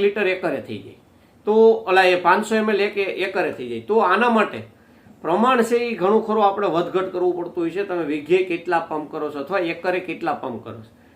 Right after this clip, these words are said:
એટલે આ નિંદામણનાશક દવાનું એક એકરે જે આનું આઇરિસ પટેલા જે છે સોડિયમ એસિફ્લોરોફેન અને ક્લોડિના ફો-, પ્રોપરજાઇલ એનું જે પ્ર-, પ્રમાણ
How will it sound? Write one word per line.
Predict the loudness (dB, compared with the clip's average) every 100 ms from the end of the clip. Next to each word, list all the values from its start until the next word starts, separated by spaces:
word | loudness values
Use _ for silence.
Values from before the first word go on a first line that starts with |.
| -6
એટલે | -4
આ | -2 0
નિંદામણનાશક | 2 2 2 2 0 -2 -2
દવાનું | -2 0 0 0 2
એક | 0 -2
એકરે | -8 -4 -2 -2
જે | -2
આનું | 0 0 -2
આઇરિસ | -4 -4 -4 -6
પટેલા | -10 -8 -6 -4 -4
જે | -6
છે | -4 -6 -8 -20 _
સોડિયમ | -6 2 2 4
એસિફ્લોરોફેન | 2 -2 -4 -2 -2 -4 -6 -6 -2
અને | -2 -2 -6 -18 -20 _ -20 -20 -20 _
ક્લોડિના | -2 2 4 4 2
ફો-, | 0 -2
પ્રોપરજાઇલ | -4 -4 -4 -4 -4 -6 -10
એનું | -2 0 4 2 2
જે | -2 -2
પ્ર-, | -2 0 -2 -2
પ્રમાણ | -2 2 2